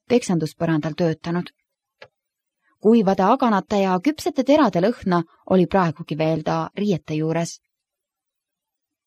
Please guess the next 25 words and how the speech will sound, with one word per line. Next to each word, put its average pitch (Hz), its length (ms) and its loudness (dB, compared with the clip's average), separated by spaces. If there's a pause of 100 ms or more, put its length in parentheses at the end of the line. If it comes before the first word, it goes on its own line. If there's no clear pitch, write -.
(240)
Ent 214 320 4
ööseks 349 520 2
oli 269 200 6
ta 220 120 2
kui 233 200 2
kõige 330 320 0
noorem 240 380 6
oma 170 180 4
isa 214 220 -2
poegadest 175 640 0 (160)
saadetud 170 560 0 (200)
Viinamäge 165 540 0
valvama. 165 480 0 (1700)
Tema 311 340 8
tööpäev 240 500 4
ei 208 140 2
lõppenud 165 480 0
päikeseloodega 170 920 0 (200)
nagu 175 220 -2
härgadel, 175 560 -2 (260)
eeslitel 208 640 2 (120)
ja 170 80 0
ta 165 100 0
isa 165 260 -2
perel. 170 300 -4